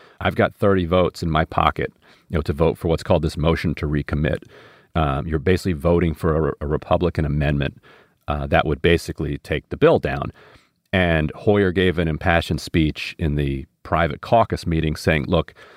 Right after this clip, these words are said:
do not get behind this Josh Gottheimer maneuver, because if you do, it basically means we don't have a majority anymore. If every time a bill comes up that Josh Gottheimer and his friends don't like and they side with Republicans,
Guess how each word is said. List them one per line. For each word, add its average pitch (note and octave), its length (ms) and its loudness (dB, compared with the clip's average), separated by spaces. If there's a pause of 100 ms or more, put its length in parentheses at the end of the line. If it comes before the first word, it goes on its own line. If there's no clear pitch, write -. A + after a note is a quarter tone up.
(180)
do G#2 140 2
not G2 360 2 (380)
get - 180 0
behind D#2 380 0
this D2+ 160 -2
Josh C#2 320 -2
Gottheimer C#2+ 520 -2
maneuver, D2+ 320 -4
because D#2+ 280 -4
if G2 100 -4
you F#2+ 80 -4
do, D3+ 220 2
it B2 100 0
basically B2+ 480 0
means F#2 240 2
we D#2+ 100 -2
don't D2+ 240 0
have D#2 200 0
a - 20 -6
majority C#2+ 560 -2
anymore. C2+ 460 -6
If - 160 -6
every G#2+ 220 2
time G2 460 0 (320)
a E2+ 60 -8
bill F2+ 240 4
comes E2 320 0
up D#2+ 200 0
that E2 120 -8
Josh D#2+ 260 2
Gottheimer D2+ 580 -2
and C#2 100 -4
his D2+ 160 -4
friends F2+ 320 0
don't D2 240 -2
like E2+ 320 2 (320)
and D#2+ 100 -4
they F2+ 140 4
side F2 300 0
with D2+ 120 -8
Republicans, D#2+ 720 0